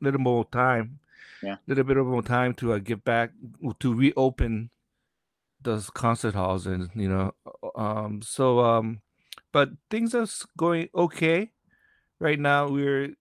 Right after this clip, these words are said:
Speaker 1: the numbers are getting high again,
Speaker 2: Hmm.
Speaker 1: so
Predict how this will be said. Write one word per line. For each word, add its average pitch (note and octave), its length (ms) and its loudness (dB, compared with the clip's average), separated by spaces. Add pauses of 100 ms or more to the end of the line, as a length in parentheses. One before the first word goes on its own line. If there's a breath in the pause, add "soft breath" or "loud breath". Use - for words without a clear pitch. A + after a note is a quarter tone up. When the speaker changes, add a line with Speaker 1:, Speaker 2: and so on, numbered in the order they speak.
(180)
Speaker 1:
the A#2 160 -4
numbers C#3+ 340 -2
are D3 40 -2
getting C#3+ 260 -6
high B2 180 -2
again, A#2 640 -2 (440)
Speaker 2:
Hmm. A2 140 -2
Speaker 1:
so A#2+ 600 -2